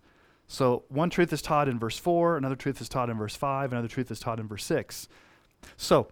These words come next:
verse six, "The God of this age has blinded the minds of unbelievers to keep them from seeing." This is the whole issue of total depravity, total inability.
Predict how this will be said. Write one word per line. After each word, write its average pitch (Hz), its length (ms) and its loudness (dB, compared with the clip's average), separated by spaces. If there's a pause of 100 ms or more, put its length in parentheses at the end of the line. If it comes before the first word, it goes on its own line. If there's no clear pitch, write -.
(200)
verse 180 400 4 (220)
six, - 680 6
"The 135 140 -4
God 156 240 4
of 151 80 2
this 160 200 0
age 165 260 2
has 135 140 0
blinded 151 440 2
the 143 80 2
minds 143 360 0
of 117 120 -4
unbelievers 123 500 2
to - 80 -6
keep - 280 -2
them 139 140 2
from 131 140 0
seeing." 139 560 0 (880)
This 147 240 0
is 190 80 -2
the 196 80 4
whole 175 160 6
issue 165 300 2
of 165 100 2
total 127 260 2
depravity, 147 600 0
total 123 260 -2
inability. 143 600 2